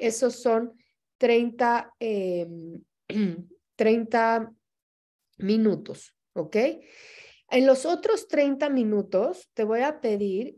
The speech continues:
que asistas a una junta semanal. A una junta semanal, que esto quiere decir son reuniones semanales en donde tú en esos treinta minutos vas a salir con muchas herramientas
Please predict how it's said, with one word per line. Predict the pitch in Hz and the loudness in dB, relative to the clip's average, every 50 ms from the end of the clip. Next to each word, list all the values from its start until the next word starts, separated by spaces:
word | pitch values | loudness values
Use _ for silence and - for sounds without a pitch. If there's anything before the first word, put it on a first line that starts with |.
| _ _ | _ _
que | - 233 | -4 -4
asistas | 214 208 - - - 269 269 269 - _ - 254 269 269 269 - - | -4 -4 -6 -4 -4 -2 -2 -4 -4 _ -2 -2 -2 -2 -4 -8 -6
a | 214 208 | -4 -2
una | 220 233 233 233 233 226 | -2 -2 -2 -4 -6 -6
junta | - - 254 226 220 214 208 - 196 190 - - - | -6 -4 -4 -2 -2 -4 -4 -4 -4 -4 -4 -8 -12
semanal. | - - 220 196 185 175 175 165 143 131 - - _ _ _ _ _ _ _ _ _ _ _ _ _ _ _ _ _ _ | -8 -6 -4 -4 -2 -4 -4 -6 -8 -12 -12 -18 _ _ _ _ _ _ _ _ _ _ _ _ _ _ _ _ _ _
A | - 214 233 | -2 0 0
una | 294 311 349 349 | 0 0 -2 -2
junta | - - 311 294 277 269 339 302 | -4 -2 -2 -2 -2 -2 -2 -4
semanal, | 311 - 254 226 214 196 190 185 180 175 214 254 - - | -2 -2 -2 0 0 -2 0 -2 -2 -2 -2 -4 -8 -6
que | - 262 240 | 0 0 0
esto | 254 - - 302 302 | 0 0 -4 -6 -2
quiere | - 285 277 | -2 -2 -2
decir | 262 269 - 247 240 | -2 -2 -4 -6 -6
son | 226 233 - 269 247 254 | -6 -2 -2 0 0 2
reuniones | 262 262 247 254 254 240 240 254 277 285 285 285 294 330 339 330 - - | 2 2 2 2 2 0 0 0 0 0 -2 -2 -4 -6 -8 -10 -12 -14
semanales | - - 233 220 214 202 202 202 202 185 185 185 185 233 349 - - _ _ - - - - - - _ _ | -8 -6 -4 -2 -2 -2 -2 -2 -2 -2 -2 -2 -2 -2 -4 -6 -12 _ _ -20 -20 -20 -20 -20 -20 _ _
en | - 226 226 233 226 | -2 0 0 2 2
donde | 233 233 233 233 233 214 233 226 226 220 220 - _ _ _ _ _ _ _ _ _ _ _ | 2 2 2 2 2 2 4 2 2 0 -4 -14 _ _ _ _ _ _ _ _ _ _ _
tú | - 294 311 | 0 0 2
en | 339 330 320 | 2 2 0
esos | 320 302 320 302 311 | -2 -2 -4 -6 -4
treinta | - 285 262 269 269 262 277 269 | -4 -4 -4 -4 -2 -2 -2 0
minutos | 269 262 240 226 226 233 208 226 - 220 247 269 269 - - | 0 0 0 0 -2 -4 -4 -2 0 0 0 -2 -4 -10 -12
vas | 208 202 226 240 262 - - | -6 -4 -2 -2 -2 -2 -2
a | 277 269 | -4 -4
salir | 269 - 254 226 226 233 240 240 247 | -2 -4 -4 -2 -2 -2 -4 -4 -2
con | - 240 226 226 233 | -2 -2 -2 -2 -4
muchas | 247 240 - - 240 233 | -4 -4 -4 -6 -8 -6
herramientas | - 214 208 208 196 202 208 208 196 196 202 - 175 156 - - _ | -6 -6 -4 -2 -2 -2 -2 -2 -4 -4 -8 -10 -10 -10 -12 -18 _